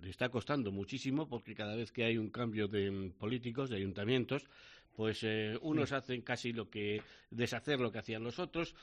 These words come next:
Speaker 1: pero bueno, parece ser que últimamente estaba la cosa más nivelada. Vamos a ver qué, mm, opinión nos dan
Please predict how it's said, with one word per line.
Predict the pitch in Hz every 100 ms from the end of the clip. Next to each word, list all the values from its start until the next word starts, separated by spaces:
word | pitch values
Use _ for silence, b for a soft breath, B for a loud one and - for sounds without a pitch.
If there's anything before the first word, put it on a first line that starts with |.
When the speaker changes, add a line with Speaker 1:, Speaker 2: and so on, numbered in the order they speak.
| B B -
Speaker 1:
pero | 123
bueno, | 139 151 82 - -
parece | 110 123 123
ser | 131 131
que | 123
últimamente | 120 123 123 127 120
estaba | 123 120 120
la | 113
cosa | 117 127
más | 113 113
nivelada. | 110 104 104 131 95 - B B -
Vamos | 95 113 117
a | 110
ver | 117 147 135
qué, | - 120 113 110
mm, | 101 -
opinión | 104 107 107 120 117
nos | 104 95
dan | 117 151